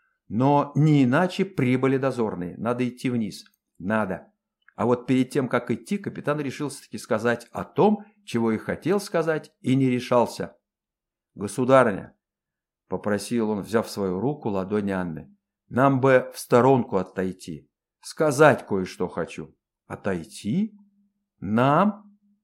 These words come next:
Удивилась царица и уже открыла рот, чтобы выгнать девок, но взгляд упал на спящего младенца, и Анна послушно отошла к окну.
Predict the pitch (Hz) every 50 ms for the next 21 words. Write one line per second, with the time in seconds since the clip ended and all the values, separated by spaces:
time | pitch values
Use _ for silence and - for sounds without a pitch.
0 | _ _ _ _ _ _ _ _ _ _ _ _ _ _ _ _ _ _ _ _
1 | - 98 95 95 107 110 110 107 120 135 131 123 113 - - - - 95 101 123
2 | 165 165 - - 131 120 110 107 107 120 120 120 123 - - 123 123 123 117 113
3 | 123 147 139 - - - 123 113 113 110 131 135 123 120 117 107 92 92 104 135
4 | 170 185 165 151 - - - - _ - 127 131 120 113 113 139 165 180 175 180
5 | 165 - 165 165 170 160 156 143 - - - 143 139 - - 156 151 147 143 135
6 | 131 143 175 185 185 - 139 123 120 127 135 135 131 131 - 120 - - 127 160
7 | 180 - - 185 175 - - - - - 107 - - 101 107 107 - 123 - -
8 | 110 87 82 78 -